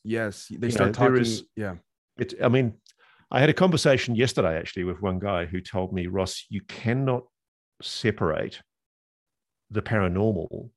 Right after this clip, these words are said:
Speaker 2: the high strangeness, from the phenomenon." And we were talking about Jacques Vallée and his Forbidden Science Volume Four, I think it is, where he talks candidly about the fact that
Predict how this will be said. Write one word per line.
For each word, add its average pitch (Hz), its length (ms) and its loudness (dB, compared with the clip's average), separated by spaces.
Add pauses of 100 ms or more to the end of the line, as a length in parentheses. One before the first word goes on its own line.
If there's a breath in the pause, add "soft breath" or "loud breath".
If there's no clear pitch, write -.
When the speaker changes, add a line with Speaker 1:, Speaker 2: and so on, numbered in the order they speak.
(640)
Speaker 2:
the 110 120 -6
high 90 200 -2
strangeness, - 880 -6 (720)
from 92 280 -4
the 90 80 -6
phenomenon." 85 500 -6 (1400)
And 95 400 0 (260)
we 110 120 -2
were 104 80 -2
talking 110 320 0
about 90 260 0
Jacques 101 300 -4
Vallée 90 640 0
and 82 440 -6 (100)
his 90 540 -6 (200)
Forbidden 90 340 -6
Science 87 540 -4
Volume 85 600 -4
Four, 92 600 -4
I 76 80 -4
think - 220 -8
it 82 80 -8
is, 78 240 -8
where 85 140 -4
he 90 180 -6
talks - 360 -10
candidly 92 640 -2
about 90 300 -2
the - 80 -10
fact - 380 -2
that 90 200 -2